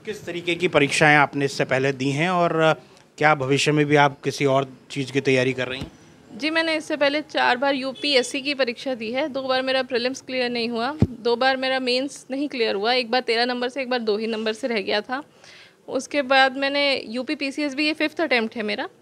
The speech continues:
Speaker 2: चार अटेम्प्ट मैं इसमें दे चुकी थी। तीन बार तो मेरा प्रीलिम्स क्लियर नहीं हुआ, चौथी बार मैं इंटरव्यू तक गई थी but फाइनल सिलेक्शन नहीं हुआ, और फिफ्थ में तो अब मुझे फोर्थ रैंक मिल गई है।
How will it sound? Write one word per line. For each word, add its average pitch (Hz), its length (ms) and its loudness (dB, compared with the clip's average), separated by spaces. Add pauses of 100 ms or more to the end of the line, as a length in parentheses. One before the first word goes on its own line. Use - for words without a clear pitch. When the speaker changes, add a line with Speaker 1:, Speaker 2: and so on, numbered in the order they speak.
(100)
Speaker 2:
चार 254 220 4
अटेम्प्ट 262 300 -4
मैं 254 120 -4
इसमें 262 240 -6
दे 262 120 -2
चुकी 240 280 -10
थी। 254 200 -10
तीन 269 340 -2
बार 277 160 4
तो 269 120 -6
मेरा 269 140 2
प्रीलिम्स 262 400 -2
क्लियर 269 280 -4
नहीं 240 200 -2
हुआ, 254 240 -6 (160)
चौथी 247 280 -2
बार 254 200 0
मैं 254 140 -2
इंटरव्यू 254 260 -4
तक 262 160 -2
गई 247 200 2
थी 269 200 -8
but 240 140 -6
फाइनल 233 300 -6
सिलेक्शन 233 400 -8
नहीं 226 160 -4
हुआ, 254 220 -4 (440)
और 247 80 -2 (100)
फिफ्थ - 380 -6
में 277 140 2
तो 262 100 0
अब 233 100 0
मुझे 240 200 -2
फोर्थ 214 360 -2
रैंक 208 240 -4
मिल 214 180 -6
गई 202 180 -8
है। 220 140 -10